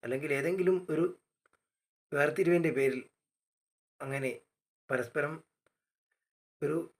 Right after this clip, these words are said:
ചോദ്യം ചെയ്യേണ്ട സന്ദർഭമൊന്നുമല്ല. എല്ലാവരും പരസ്പരം കാര്യങ്ങളൊക്കെ ഉൾക്കൊള്ളുകയും മനസ്സിലാക്കുകയും ചെയ്താൽ ഒരു വിഷമങ്ങളുണ്ടാവില്ല.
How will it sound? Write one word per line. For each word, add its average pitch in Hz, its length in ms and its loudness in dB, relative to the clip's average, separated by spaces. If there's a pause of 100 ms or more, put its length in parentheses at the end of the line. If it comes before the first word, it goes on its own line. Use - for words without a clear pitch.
(120)
ചോദ്യം 151 300 0
ചെയ്യേണ്ട 156 240 2
സന്ദർഭമൊന്നുമല്ല. 139 640 4 (720)
എല്ലാവരും 185 440 6
പരസ്പരം 160 500 2
കാര്യങ്ങളൊക്കെ 151 480 2
ഉൾക്കൊള്ളുകയും 151 580 2
മനസ്സിലാക്കുകയും 139 520 -2
ചെയ്താൽ 127 300 0 (1200)
ഒരു 151 200 0
വിഷമങ്ങളുണ്ടാവില്ല. 117 720 0